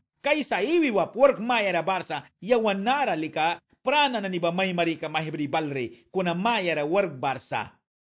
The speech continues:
Upla manas dawan prana ba kay kiman baraka yawan sa warg takalika wan tapia, kuna warg manis barsa mayara, kaysa mayara wap. Moses, Elias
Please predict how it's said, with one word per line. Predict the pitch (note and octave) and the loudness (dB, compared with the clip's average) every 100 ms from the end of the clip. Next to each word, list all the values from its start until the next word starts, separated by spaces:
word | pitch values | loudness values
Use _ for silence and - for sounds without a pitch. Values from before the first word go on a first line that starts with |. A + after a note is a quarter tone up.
| _ | _
Upla | A3 C4 B3 | -6 0 0
manas | B3 A3+ | 0 -2
dawan | E3+ C4+ C4 A#3 | 2 4 4 0
prana | B3+ A#3 G#3+ | 0 0 0
ba | F#3+ | -2
kay | A#3 B3+ - | -2 -2 -4
kiman | A#3+ G#3 F3+ | -4 -4 0
baraka | A3 A#3 D4 D4 B3 | 0 0 -2 -4 -4
yawan | G#3+ G#3 B3 | 0 2 0
sa | - G#3 | 0 0
warg | C4 D4+ - | 2 0 -2
takalika | A3+ G#3 F#3+ F#3 F3 | -4 -2 -4 -2 -4
wan | F#3+ G3 F3 | -4 -4 -4
tapia, | - F#3+ D3 - _ _ | -4 -2 -4 -4 _ _
kuna | A3 F#3 D#3+ | -2 -2 -2
warg | F3+ C#4+ C#4 - | 4 6 6 -2
manis | F#3 A3 C4 G3+ | -6 -2 -2 -2
barsa | C#3+ D#3+ E3+ - | -4 -4 -4 -6
mayara, | D#3+ F#3+ G3 D#3+ C#3+ C3+ | -6 -4 -2 -2 -2 -2
kaysa | C#4+ E4+ C#4+ | 0 0 -2
mayara | G3+ G#3+ F#3 D3+ C3+ | -4 -2 -2 -2 -4
wap. | A#2+ G#2+ F#2 _ _ _ _ _ _ _ _ | -4 -6 -8 _ _ _ _ _ _ _ _
Moses, | A#2+ E3+ B3+ A3+ A3+ - - | -4 2 2 2 -4 -6 -2
Elias | A3 C4+ B3 | 0 2 0